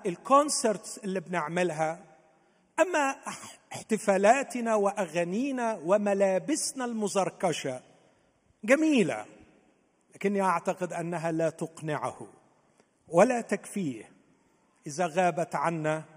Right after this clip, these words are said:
الاحتفالات القلبية الحقيقية بهذا الملك العظيم. أتقدم معكم إلى الاحتفال به بأن أركز الفكر،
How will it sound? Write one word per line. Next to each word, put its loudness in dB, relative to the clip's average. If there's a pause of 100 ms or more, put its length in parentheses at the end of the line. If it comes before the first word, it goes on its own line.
الاحتفالات -2
القلبية -4
الحقيقية -6 (800)
بهذا -2
الملك -4 (180)
العظيم. -8 (1800)
أتقدم 4
معكم 0
إلى 2
الاحتفال -2
به -2 (1160)
بأن 0
أركز -2 (840)
الفكر، -2